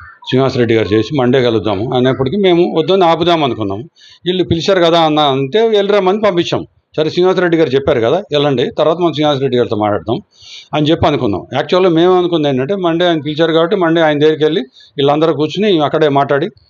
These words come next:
అక్కడి నుంచి కంటిన్యూ అవుదాం అనుకున్నాం. ఈ వీళ్ళు, ఆ, ఎవరైతే వీళ్ళు ఉన్నారో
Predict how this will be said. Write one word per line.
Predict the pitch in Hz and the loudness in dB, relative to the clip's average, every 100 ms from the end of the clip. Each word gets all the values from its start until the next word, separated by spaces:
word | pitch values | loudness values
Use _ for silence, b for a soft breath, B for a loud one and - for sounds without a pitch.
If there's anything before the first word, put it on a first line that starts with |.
| _ - | _ -8
అక్కడి | 135 156 | -4 -2
నుంచి | 156 165 | -2 -2
కంటిన్యూ | 147 139 156 | -2 2 2
అవుదాం | 139 120 | 2 0
అనుకున్నాం. | 110 90 117 202 _ _ _ | -2 -4 -6 -6 _ _ _
ఈ | 185 190 190 - _ - | -4 -2 -2 -8 _ -6
వీళ్ళు, | 156 151 156 143 - - - - - | 0 2 4 2 -2 -14 -14 -20 -6
ఆ, | 127 | -2
ఎవరైతే | 117 127 160 180 180 | 2 2 2 0 0
వీళ్ళు | 151 151 | 0 0
ఉన్నారో | 156 127 | 0 0